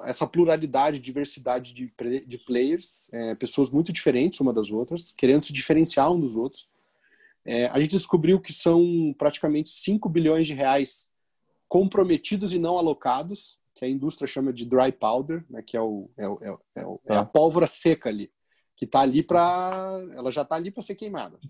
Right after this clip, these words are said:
Speaker 2: Pro jogo, né?
Speaker 1: É, é, já tá pro jogo, já tá reservada, já tá levantada, já tá comprometida.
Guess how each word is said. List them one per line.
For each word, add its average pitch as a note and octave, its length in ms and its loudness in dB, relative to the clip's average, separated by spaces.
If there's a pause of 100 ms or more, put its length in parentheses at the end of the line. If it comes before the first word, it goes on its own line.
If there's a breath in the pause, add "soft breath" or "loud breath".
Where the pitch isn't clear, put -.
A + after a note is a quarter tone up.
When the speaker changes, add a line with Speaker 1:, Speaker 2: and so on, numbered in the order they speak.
(280)
Speaker 2:
Pro C3 140 2
jogo, A#2 300 6
né? B2 80 4
Speaker 1:
É, A#2 520 -2
é, C3 220 0
já A2 120 -8
tá B2 120 -6
pro F#3+ 140 -2
jogo, C#3+ 280 0
já G2 120 -10
tá A#2 160 -2
reservada, D3 580 2
já C3+ 140 -8
tá A#2+ 100 -8
levantada, D3+ 680 -8
já - 100 -16
tá - 140 -16
comprometida. E3 680 -14